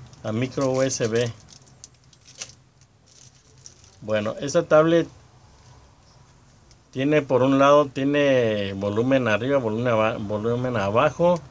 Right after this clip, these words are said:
el encend-, botón de encendido, un botoncito para resetear cuando se llegara a bloquear, se resetea aquí con este. Tiene su entrada de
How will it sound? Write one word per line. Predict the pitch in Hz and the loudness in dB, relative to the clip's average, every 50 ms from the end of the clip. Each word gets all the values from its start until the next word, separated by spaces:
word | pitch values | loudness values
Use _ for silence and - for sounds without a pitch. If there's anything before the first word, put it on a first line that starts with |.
| - - - - - - - _ - - | -20 -20 -20 -20 -20 -20 -20 _ -14 -10
el | 107 107 | -6 -4
encend-, | 110 107 101 95 113 107 104 107 104 | -4 -4 -4 -4 -2 -2 -2 -2 -2
botón | 101 104 98 98 123 123 131 | -2 -2 -2 -2 -2 0 0
de | 135 131 | 0 -2
encendido, | 117 - - 104 104 110 123 143 156 160 170 175 180 180 156 - - - - - - - - - - - - - | -2 -2 -4 -2 -2 -2 -2 -2 0 2 2 2 2 0 -2 -6 -16 -20 -20 -20 -20 -20 -20 -20 -20 -20 -12 -8
un | - 135 | -2 2
botoncito | 147 160 151 147 127 107 113 139 143 170 - | 2 2 4 4 2 0 0 -2 -4 0 2
para | 139 123 117 | 4 4 4
resetear | 117 110 101 101 104 101 - 143 175 185 | 2 0 -2 -4 -6 -6 -4 -4 -4 -4
cuando | 170 147 131 113 | -4 -4 -4 -4
se | 104 107 | -4 -4
llegara | 104 104 104 104 113 127 139 | -4 -4 -2 0 0 2 0
a | 131 | 0
bloquear, | 120 117 107 98 - - 131 143 147 147 151 - _ | -2 -4 -6 -6 -4 -2 -2 -2 -2 -4 -8 -16 _
se | - - 113 | -16 -14 -12
resetea | 110 104 90 92 92 - - 113 120 123 120 113 | -12 -12 -14 -16 -16 -10 -6 -4 -4 -2 -2 -4
aquí | 104 - - - 139 170 165 156 - _ _ _ _ _ _ _ _ _ _ _ _ _ _ _ | -6 -8 -10 -8 -8 -8 -8 -8 -14 _ _ _ _ _ _ _ _ _ _ _ _ _ _ _
con | - 107 104 110 | -10 -8 -6 -4
este. | 117 127 123 - 147 139 139 131 - - | -4 -4 -4 -4 -4 -6 -6 -6 -6 -4
Tiene | 139 143 151 147 | -2 0 0 0
su | - - | 0 -2
entrada | 123 110 95 - 120 131 139 143 147 139 | -2 -2 -2 0 0 2 4 4 4 4
de | 123 113 104 98 95 | 2 2 0 0 -4